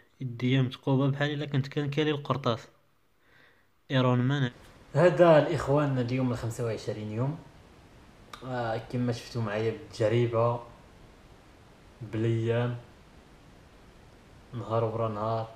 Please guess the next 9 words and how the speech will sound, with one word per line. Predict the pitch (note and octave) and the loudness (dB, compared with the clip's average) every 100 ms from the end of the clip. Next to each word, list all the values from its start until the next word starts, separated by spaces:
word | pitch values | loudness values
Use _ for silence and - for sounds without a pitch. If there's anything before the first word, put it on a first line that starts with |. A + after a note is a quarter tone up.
| - - - - - - - | -20 -20 -20 -20 -20 -20 -12
كيفاش | B2 A#2+ A2+ | -8 -6 -6
حتى | - - B2 A2 | -8 -10 -6 -4
بريت | A2 A2+ - - - - - - G#2+ | -2 -4 -6 -18 -20 -20 -20 -14 -8
بهاد | G#2+ | -6
الدواء | - - G#2 A#2+ - - - - - - - - - - - - - - - - - - - - - - - - - - - - - - - - - - - - - - | -6 -10 -8 -10 -12 -20 -20 -20 -20 -20 -20 -20 -20 -20 -20 -20 -20 -20 -20 -20 -20 -20 -20 -20 -20 -20 -20 -20 -20 -20 -20 -20 -20 -20 -20 -20 -20 -20 -20 -20 -20 -12
فيروزين. | A2+ A#2 A2 G#2 A2+ A2+ - - - - - - - - - - - - - - - - - | -4 -2 -2 -6 -8 -8 -12 -20 -20 -20 -20 -20 -20 -20 -20 -20 -20 -20 -20 -20 -20 -20 -14
المهم، | A#2 A#2 A2+ | -8 -4 -4
الحمد | G#2+ A2+ A2 | -6 -8 -6
لله، | A2+ G#2+ A2+ A2 | -6 -6 -6 -8